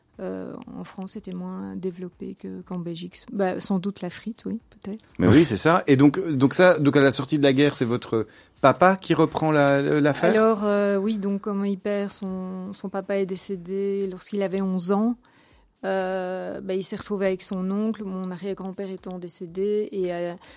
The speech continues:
Speaker 1: à dix-huit ans, il est entré dans l'entreprise. Donc au départ, son papa avait rêvé qu'il fasse des stages dans d'autres entreprises pour apprendre,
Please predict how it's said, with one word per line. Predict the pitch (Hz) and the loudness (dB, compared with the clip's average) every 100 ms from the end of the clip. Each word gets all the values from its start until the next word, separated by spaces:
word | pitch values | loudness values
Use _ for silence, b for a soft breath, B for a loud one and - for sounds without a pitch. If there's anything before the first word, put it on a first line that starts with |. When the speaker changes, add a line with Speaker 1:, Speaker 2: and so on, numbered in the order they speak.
| b | b
Speaker 1:
à | - | -6
dix-huit | 175 196 190 190 202 | -4 -2 -4 -4 -2
ans, | 202 | 0
il | 185 | -2
est | 175 | -4
entré | 175 - 190 | -8 -6 -4
dans | 180 | -4
l'entreprise. | 175 170 - - 220 220 196 | -6 -10 -16 -12 -6 -4 -4
Donc | 185 175 | -6 -2
au | 202 | 2
départ, | 196 202 226 233 220 | 2 6 6 6 2
son | - 208 | -2 -2
papa | 202 190 208 202 | -2 -2 -2 -2
avait | 190 | -4
rêvé | 185 185 175 196 202 | -6 -8 -6 -4 -4
qu'il | - 185 | -6 -10
fasse | - 185 175 | -6 -6 -6
des | 165 | -10
stages | - 190 185 190 175 | -6 -4 -4 -4 -6
dans | 180 | -10
d'autres | 175 196 190 185 | -6 -6 -6 -12
entreprises | 175 175 - 202 185 | -12 -18 -12 -12 -10
pour | - 175 | -12 -14
apprendre, | - 196 202 | -14 -10 -8